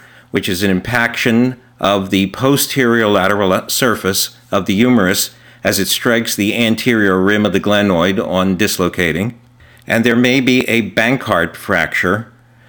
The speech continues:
which is a fracture of the anterior rim of the glenoid.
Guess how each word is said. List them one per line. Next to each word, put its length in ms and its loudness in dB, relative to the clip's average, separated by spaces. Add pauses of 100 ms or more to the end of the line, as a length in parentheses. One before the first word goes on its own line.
(140)
which 180 -2
is 100 -2
a 80 2
fracture 680 0
of 300 0
the 160 0
anterior 560 0
rim 260 0
of 100 0
the 60 -2
glenoid. 540 -2